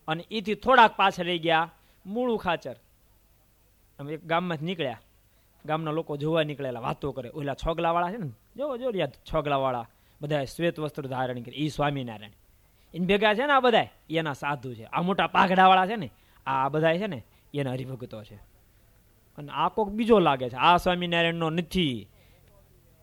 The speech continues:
સ્વામિનારાયણનો હોય તો હોકો પીવે નહીં.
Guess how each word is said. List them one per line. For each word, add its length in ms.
સ્વામિનારાયણનો 680
હોય 240
તો 260
હોકો 340
પીવે 640
નહીં. 640